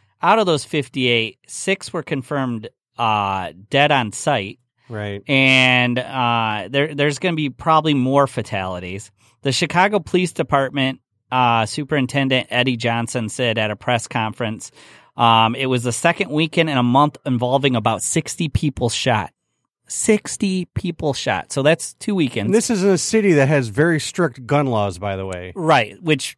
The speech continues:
Speaker 1: the, you know,
Speaker 2: They
Speaker 1: I
Speaker 2: don't work.
Speaker 1: Yeah, they definitely don't work. Uh, so Mister Johnson said that eighty-three illegal guns have since been confiscated off the streets since Friday. And,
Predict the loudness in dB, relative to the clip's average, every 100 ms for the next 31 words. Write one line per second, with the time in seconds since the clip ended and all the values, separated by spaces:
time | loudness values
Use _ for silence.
0 | -18 -8 -6 -6 -12 -16 -12 -2 2 4
1 | 2 0 -6 -16 -4 -4 -2 2 6 6
2 | 4 0 4 6 6 4 -4 -16 -18 -10
3 | -4 -4 -4 -10 -4 -4 -4 -10 -10 -14
4 | -16 -18 _ _ _ _ _ -2 0 2
5 | 2 2 0 -2 -6 -12 _ _ -4 2
6 | 4 4 2 0 -4 -2 -2 0 0 -2
7 | -4 -2 2 2 2 -4 -4 -4 -4 -2
8 | 0 0 -2 -2 0 2 0 2 0 0
9 | 0 -2 -2 -4 -4 -2 0 0 -4 -6
10 | -2 0 2 2 0 -8 -4 -2 -2 -2
11 | -2 -2 -2 0 2 2 -2 -4 _ -20
12 | -20 -20 _ 2 4 4 2 0